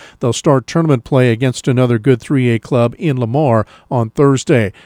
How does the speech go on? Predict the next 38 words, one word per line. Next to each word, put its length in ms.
Now, 100
the 100
top 320
three 220
scorers 460
are 60
back, 340
led 200
by 180
Mackenzie 500
Peterson 520
at 300
eight 200
a 60
game. 280
She 160
also 240
led 200
the 100
club 260
with 100
nearly 300
six 340
rebounds. 540
Asia 300
Calden 440
and 160
Cheyenne 460
Calden 420
both 260
averaged 380
nearly 320
eight 200
points 320
a 40
game 300
as 80
freshmen. 640